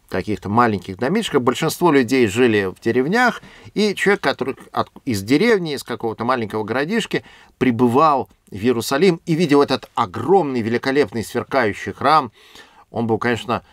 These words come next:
шокирован, чуть не падал, он испытывал глубочайшее изумление. И, конечно, для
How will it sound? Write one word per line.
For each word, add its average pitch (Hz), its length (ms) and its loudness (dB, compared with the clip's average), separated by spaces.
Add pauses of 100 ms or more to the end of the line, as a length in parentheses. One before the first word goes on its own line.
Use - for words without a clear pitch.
(140)
шокирован, 110 720 0
чуть 98 220 -10
не 113 100 -2
падал, 101 380 -2
он 95 200 -10
испытывал 113 380 -8
глубочайшее 113 640 -4
изумление. 123 800 0 (320)
И, 151 280 4 (260)
конечно, 156 500 0
для 131 340 2